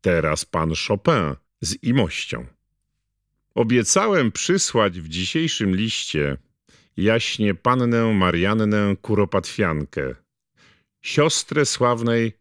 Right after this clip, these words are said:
Werony Kuropatwianki, która wielką bitwę wczoraj z panią Kaszubiną grabiami po łbie i po pucołowatej buzi stoczyła.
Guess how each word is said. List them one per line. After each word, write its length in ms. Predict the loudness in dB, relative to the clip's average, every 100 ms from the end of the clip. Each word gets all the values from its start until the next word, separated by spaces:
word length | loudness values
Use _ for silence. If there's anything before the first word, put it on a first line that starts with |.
| -10
Werony 640 | 0 2 4 2 0 -2
Kuropatwianki, 1080 | -4 -2 0 0 -4 0 0 0 -4 -8 -12 -12 _ _ _ _
która 380 | -6 0 2 2
wielką 640 | 0 0 0 -2 -2 0
bitwę 480 | 0 -2 -2 0 0
wczoraj 520 | 0 0 2 2 0
z 80 | -2
panią 400 | -2 0 0 -2
Kaszubiną 800 | -2 -2 -2 -4 0 2 2 -2 -6 _ -10
grabiami 1040 | -4 2 2 2 0 2 2 2 0 -2 -8 _
po 80 | 0
łbie 440 | 0 0 0 0
i 220 | 0 -4 -4
po 260 | 0 0
pucołowatej 840 | 0 -6 -2 0 2 2 0 -2
buzi 440 | -2 0 0 -2 -4
stoczyła. 800 | -4 -4 -6 -4 -4 -4 -6